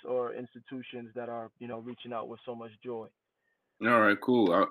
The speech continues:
Speaker 2: I, I'm, I'm putting it out there now. That's, that's two days before my birthday, so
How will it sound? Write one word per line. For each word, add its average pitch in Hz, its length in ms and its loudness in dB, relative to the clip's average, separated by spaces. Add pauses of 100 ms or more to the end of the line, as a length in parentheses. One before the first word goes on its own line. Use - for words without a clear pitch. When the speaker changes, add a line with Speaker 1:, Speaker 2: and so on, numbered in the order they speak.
Speaker 2:
I, 101 200 4
I'm, 110 260 2
I'm 117 140 0
putting 127 260 8
it 123 80 10
out 120 200 8
there 117 120 8
now. 117 260 8
That's, 107 320 4
that's 135 280 4
two 165 220 8
days 156 260 10
before 139 280 4
my 143 160 10
birthday, 131 520 6
so 113 380 2